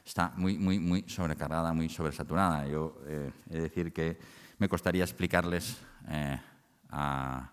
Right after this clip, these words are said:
a los equipos de atención primaria que necesitamos hacer más P C Rs para que la gente pueda salir al ocio nocturno. Eh, yo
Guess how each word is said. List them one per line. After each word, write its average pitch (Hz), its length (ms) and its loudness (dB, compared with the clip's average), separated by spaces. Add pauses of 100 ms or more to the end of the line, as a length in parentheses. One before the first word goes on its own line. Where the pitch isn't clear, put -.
(840)
a 80 80 2
los - 460 -2 (180)
equipos 85 320 2
de 85 80 0
atención 80 240 0
primaria 85 320 2
que 80 100 -4 (280)
necesitamos 82 460 -4
hacer 85 320 -4
más 85 260 0
P 90 140 2
C 87 220 2
Rs 87 320 -2 (220)
para 78 160 0
que 76 80 -4
la 73 80 -6
gente 82 240 0
pueda 80 240 2
salir 80 360 -2 (120)
al 80 120 -2
ocio 78 180 0
nocturno. 76 360 0 (500)
Eh, 71 180 -6
yo 73 180 -6